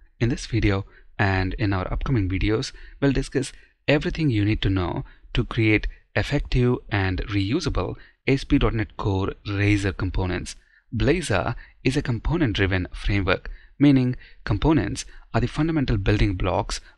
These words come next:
of a Blazor application. They can be nested, reused,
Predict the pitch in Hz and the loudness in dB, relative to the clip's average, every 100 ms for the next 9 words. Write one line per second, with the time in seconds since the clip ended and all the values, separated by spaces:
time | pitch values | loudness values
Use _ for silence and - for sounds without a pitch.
0 | - 107 104 95 104 98 101 - - 101 | -4 -2 0 2 2 4 0 0 -2 -2
1 | 104 95 - 101 117 - - - - 147 | 0 -2 -2 -6 -10 -14 -20 -20 -6 -2
2 | 147 143 127 95 95 117 - 127 - - | 2 4 2 2 0 0 0 0 -2 -8
3 | - 117 294 180 101 98 - | -14 2 2 4 2 0 -2